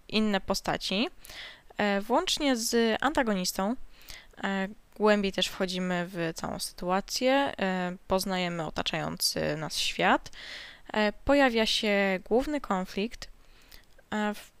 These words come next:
dodatkowo w połowie drugiego aktu pojawia się punkt środkowy, e, w którym to bohater ma wrażenie, że stracił szansę na wygraną,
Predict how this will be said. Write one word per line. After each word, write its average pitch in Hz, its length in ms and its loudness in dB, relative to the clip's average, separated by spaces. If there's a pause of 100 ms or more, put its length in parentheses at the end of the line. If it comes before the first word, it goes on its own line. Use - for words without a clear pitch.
(600)
dodatkowo 240 520 2
w 240 60 -4
połowie 254 380 4
drugiego 214 520 2
aktu - 340 0
pojawia 214 540 0
się 202 600 0
punkt 269 300 -4
środkowy, 196 800 2 (880)
e, 202 120 0
w - 60 -8
którym 214 340 0
to 208 280 2
bohater 202 680 0
ma 190 320 0
wrażenie, 190 540 -2
że 151 340 -2
stracił 165 440 -6
szansę 202 500 -2
na 208 260 0
wygraną, 202 720 0